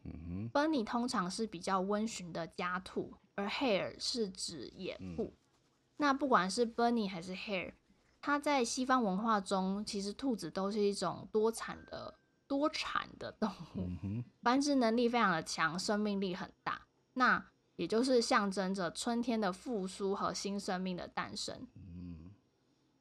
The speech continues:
Speaker 2: 同时，人们看到兔子从洞啊，还有地下钻出来的时候，它也象征着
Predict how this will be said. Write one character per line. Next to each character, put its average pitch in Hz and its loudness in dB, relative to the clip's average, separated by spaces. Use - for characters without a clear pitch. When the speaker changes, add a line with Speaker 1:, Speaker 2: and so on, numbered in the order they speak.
Speaker 2:
同 254 -2
时， 311 0
人 240 6
们 240 2
看 233 0
到 226 6
兔 240 0
子 180 -2
从 170 -4
洞 240 4
啊， 165 6
还 185 -2
有 180 2
地 220 -4
下 202 4
钻 190 0
出 202 -4
来 170 0
的 160 -4
时 - -6
候， 185 -2
它 220 -4
也 180 -2
象 190 -2
征 180 -4
着 175 -4